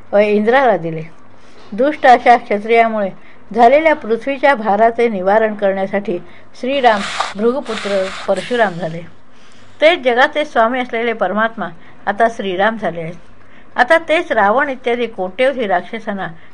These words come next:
ठार करणार आहेत. त्या दुरात्म्या रावणाचे मरण माणसाच्या हातूनच होईल, असे ठरले आहे. तसेच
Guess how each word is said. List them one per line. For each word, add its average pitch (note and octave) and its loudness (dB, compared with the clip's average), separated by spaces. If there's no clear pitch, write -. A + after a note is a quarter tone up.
ठार A3+ 2
करणार F3+ -4
आहेत. F3 -8
त्या D#4 8
दुरात्म्या D#4 2
रावणाचे C4 2
मरण G#3 -2
माणसाच्या G#3+ 0
हातूनच A3 -6
होईल, G3+ -4
असे A#3+ -2
ठरले F3+ -4
आहे. D#3+ -12
तसेच A#3+ 0